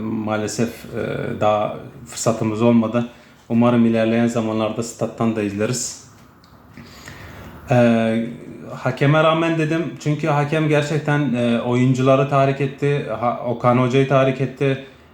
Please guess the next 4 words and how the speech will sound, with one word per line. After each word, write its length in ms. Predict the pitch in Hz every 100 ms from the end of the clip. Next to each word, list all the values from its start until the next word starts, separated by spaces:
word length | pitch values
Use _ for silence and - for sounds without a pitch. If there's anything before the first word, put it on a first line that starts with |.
| -
E, 40 | 113
her, 580 | 107 107 104 - 139 127
e, 460 | 120 117 110 107 107
itirazlarında, 1120 | 120 127 135 131 139 135 135 131 131 131